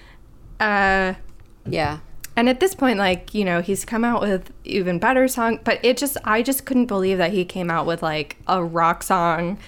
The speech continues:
Speaker 1: and, like, a rock ballad. Like, I just was, like, mind blown, started watching all his promo for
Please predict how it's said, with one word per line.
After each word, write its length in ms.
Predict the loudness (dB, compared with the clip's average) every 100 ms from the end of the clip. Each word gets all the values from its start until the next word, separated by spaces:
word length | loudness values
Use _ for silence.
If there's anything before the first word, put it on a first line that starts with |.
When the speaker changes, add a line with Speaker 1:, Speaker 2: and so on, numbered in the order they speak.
| -18 -6
Speaker 1:
and, 200 | -4 -2 0
like, 180 | 0
a 300 | 2 2 0 0 -2 0
rock 400 | 2 2 0 0
ballad. 680 | 2 2 2 0 0 0
Like, 340 | 2 2 0 0
I 340 | 0 2 -2 -6 -18 -20 -4
just 240 | 0 2 2
was, 180 | 2
like, 380 | 4 2 0 -4 -20 -20 -14 -2
mind 420 | 2 4 2 2
blown, 420 | 0 2 2 0
started 360 | 0 2 2 0
watching 340 | -2 -2 -4
all 180 | -2 -2
his 200 | -2 -4
promo 480 | -2 -2 0 0 -2
for 440 | 0 0 0 -2